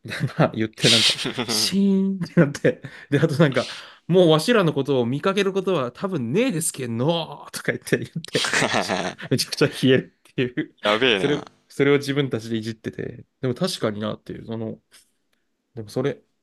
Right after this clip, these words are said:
Speaker 1: でもそのやっぱ千鳥さんってやっぱこうさ、
Speaker 2: うん。
Speaker 1: あの、また別の話だけど、その、なんか負けを認められるっていうところが確かにこう、今現代的というか、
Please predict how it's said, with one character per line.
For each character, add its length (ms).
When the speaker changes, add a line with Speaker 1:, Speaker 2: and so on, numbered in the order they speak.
Speaker 1:
で 100
も 120
そ 100
の 60
や 40
っ 40
ぱ 80
千 180
鳥 160
さ 140
ん 40
っ 20
て 80
や 40
っ 20
ぱ 100
こ 140
う 40
さ、 420
Speaker 2:
う 80
ん。 60
Speaker 1:
あ 100
の、 60
ま 100
た 60
別 200
の 60
話 120
だ 60
け 80
ど、 60
そ 80
の、 200
な 80
ん 40
か 80
負 200
け 120
を 100
認 260
め 100
ら 80
れ 100
る 80
っ 20
て 280
い 80
う 40
と 100
こ 80
ろ 60
が 100
確 180
か 80
に 100
こ 320
う、 40
今 200
現 300
代 180
的 160
と 80
い 100
う 100
か、 360